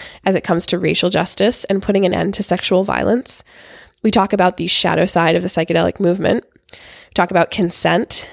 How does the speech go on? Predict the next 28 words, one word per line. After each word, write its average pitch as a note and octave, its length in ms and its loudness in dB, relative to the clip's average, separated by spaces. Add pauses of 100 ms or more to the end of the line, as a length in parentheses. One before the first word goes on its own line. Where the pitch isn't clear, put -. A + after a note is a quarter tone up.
(120)
and F3+ 480 0
how F3 340 0
there's F3 240 0 (140)
a, F#3 120 2
and G#3 220 2
basically F#3+ 400 0
a E3 80 2
call F3 400 0
to - 100 -4
speak - 300 0
about F3+ 220 0
this F3+ 300 0
and F3+ 200 -2
learn F3 160 2
what E3 120 2
it - 80 -2
means, F3 440 0
have - 380 -8 (100)
everyone F3 380 2
learn F3+ 160 0
what F3 100 0
it F#3+ 100 -4
means. F3 460 -4 (840)
Systems G3 400 -2
of D#3+ 100 -8
power G#3+ 560 2
comes G#3+ 320 -4
up G#3 340 -4